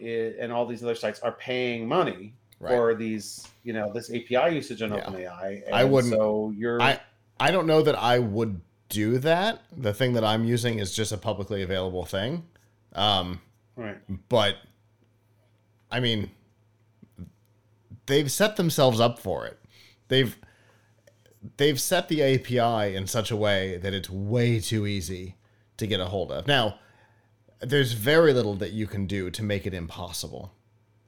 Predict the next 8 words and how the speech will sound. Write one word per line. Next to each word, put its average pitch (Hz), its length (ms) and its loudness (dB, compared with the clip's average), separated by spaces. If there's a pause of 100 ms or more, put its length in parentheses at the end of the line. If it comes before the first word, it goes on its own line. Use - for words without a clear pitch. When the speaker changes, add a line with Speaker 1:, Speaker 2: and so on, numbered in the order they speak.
(280)
Speaker 2:
right? 90 360 -4 (480)
But 98 340 0 (560)
they've 120 260 2
made 135 260 4
it 117 260 0
too 127 500 0
easy. 101 460 -8 (2750)
Speaker 1:
Hmm. 95 320 -10